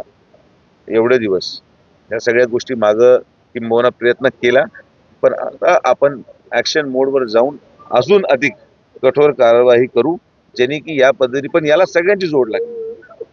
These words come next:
याला प्रसादालयाचं पहिलं हे सगळं बंद झालं पाहिजे. तुम्ही आत्ताही सकाळी पहा, नाश्ता पाकिटला जी गर्दी झालेली आहे, जी गर्दी होते सकाळी जे नाश्ता पाकिटासाठी, कुठले लोक आहेत,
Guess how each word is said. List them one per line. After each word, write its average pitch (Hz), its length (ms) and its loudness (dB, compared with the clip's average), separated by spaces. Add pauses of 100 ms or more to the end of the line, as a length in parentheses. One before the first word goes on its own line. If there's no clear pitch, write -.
(100)
याला 147 140 4
प्रसादालयाचं 165 680 2
पहिलं 175 260 2
हे 147 100 2
सगळं 160 220 2
बंद 175 180 4
झालं 117 240 2
पाहिजे. - 360 -12 (240)
तुम्ही 143 140 -4
आत्ताही 151 300 0
सकाळी 165 300 2
पहा, 165 160 2
नाश्ता 151 320 0
पाकिटला 151 340 -2
जी 160 80 -2
गर्दी 135 300 0
झालेली 139 340 0
आहे, 110 200 2 (1120)
जी 120 60 -4
गर्दी 151 300 0
होते 170 200 4
सकाळी 147 300 0
जे 147 60 2
नाश्ता 139 280 -2
पाकिटासाठी, 127 440 0
कुठले 226 400 2
लोक 151 200 0
आहेत, 104 120 -2